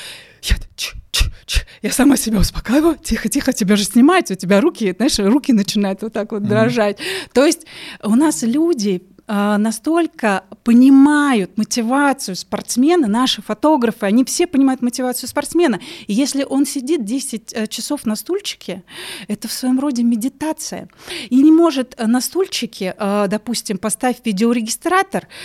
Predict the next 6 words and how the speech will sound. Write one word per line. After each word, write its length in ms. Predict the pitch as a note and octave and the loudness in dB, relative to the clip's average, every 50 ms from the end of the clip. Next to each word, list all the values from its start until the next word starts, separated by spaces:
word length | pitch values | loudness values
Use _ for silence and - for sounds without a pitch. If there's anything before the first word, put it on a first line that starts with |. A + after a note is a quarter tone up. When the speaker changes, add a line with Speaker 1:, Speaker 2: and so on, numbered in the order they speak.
| - - - _ | -18 -18 -12 _
Speaker 1:
ты 100 | - G#3+ | -2 0
знаешь, 200 | G#3+ C#4 F4 - | 2 2 2 2
какая 240 | - B3 - C4+ C4 | 0 -2 -2 -2 -2
постоянно 720 | B3+ - - - - - C#4 C4 A#3 C#4 D4 D4+ D#4 D#4 D#4 | 0 -2 -4 -4 -2 0 0 2 2 4 4 6 6 6 6
идет 280 | B3 C4+ C#4 C#4 - - | 4 2 0 -2 -2 -4
подстройка. 800 | C4 C4 - - - - D#4 D4 C#4 - - - - E3+ - | -4 -4 -4 -4 -2 2 2 2 2 0 -2 -8 -14 -14 -14